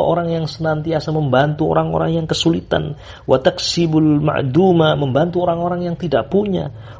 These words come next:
Wa taqril dhaifa, orang yang selalu memuliakan tamu. Wa tu'inu ala nawaibil haq, dan selalu memberikan bantuan-bantuan, ya, taib,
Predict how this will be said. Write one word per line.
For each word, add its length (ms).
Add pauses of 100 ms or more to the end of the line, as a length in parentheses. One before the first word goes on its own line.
(100)
Wa 80
taqril 480
dhaifa, 560 (320)
orang 240
yang 240
selalu 640
memuliakan 640
tamu. 400 (320)
Wa 160
tu'inu 560
ala 320
nawaibil 560
haq, 320 (240)
dan 80
selalu 400
memberikan 720
bantuan-bantuan, 1800 (720)
ya, 320 (880)
taib, 240